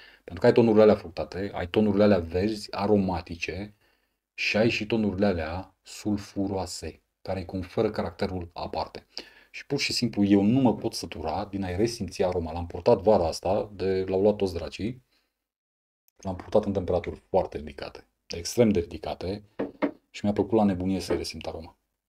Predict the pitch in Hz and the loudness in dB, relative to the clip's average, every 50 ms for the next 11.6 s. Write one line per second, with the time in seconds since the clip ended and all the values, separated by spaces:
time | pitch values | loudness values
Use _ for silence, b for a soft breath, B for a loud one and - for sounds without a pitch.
0 | _ _ _ _ _ _ - 90 107 123 117 117 110 - 98 - 117 120 120 - | _ _ _ _ _ _ 0 4 6 8 10 8 8 8 6 8 8 6 6 4
1 | - - _ 95 92 - 98 92 101 104 101 101 107 104 - - 95 92 - - | -4 0 _ 0 2 2 2 4 6 6 8 8 8 6 6 2 -2 -2 -4 -6
2 | - _ - 110 123 123 110 104 95 87 87 - 87 80 85 104 120 - _ _ | -14 _ 6 8 8 10 10 8 8 6 4 2 2 4 4 2 0 -2 _ _
3 | _ _ - - - - - 92 92 92 92 90 90 90 87 87 87 - _ _ | _ _ -12 -10 -8 -4 0 2 2 4 4 4 2 2 0 -2 -6 -10 _ _
4 | _ _ - 107 117 - 113 107 120 110 101 117 113 - 98 95 95 107 104 92 | _ _ -4 -4 0 0 2 2 2 2 2 0 -2 -2 -2 2 4 4 4 2
5 | 85 - - - 85 95 95 - _ _ _ _ - - 101 104 - 110 107 104 | 2 -2 -4 -6 -6 -6 -8 -10 _ _ _ _ -12 -10 -10 -4 0 6 6 6
6 | 92 - - 120 110 - - - - - 76 80 95 104 104 - _ _ _ _ | 6 6 2 -4 -4 -4 -8 -10 -8 -8 -6 -4 -6 -6 -8 -12 _ _ _ _
7 | _ _ 110 113 - - 87 95 - 107 95 82 - - - - 85 92 98 123 | _ _ -4 -4 -2 0 -2 0 0 -2 -2 0 -2 -6 -6 -8 -8 -4 -4 -4
8 | 131 b b b b b b b _ _ - - - 82 78 80 87 104 120 139 | -6 b b b b b b b _ _ -8 -2 -2 -2 -2 2 2 4 4 8
9 | 131 135 117 - 98 85 78 87 117 - - _ - 95 90 90 87 104 123 127 | 8 8 8 8 4 2 2 2 0 -2 -4 _ -10 -8 -4 0 2 4 6 6
10 | 120 - 90 92 101 95 95 87 85 87 90 87 - - 87 85 - 85 80 78 | 6 6 4 0 2 2 2 0 0 -2 -6 -8 -4 -4 -4 -2 -2 -4 -6 -4
11 | 82 85 87 87 82 80 78 78 - - - - | -4 -2 -2 -2 -4 -6 -10 -10 -12 -12 -14 -16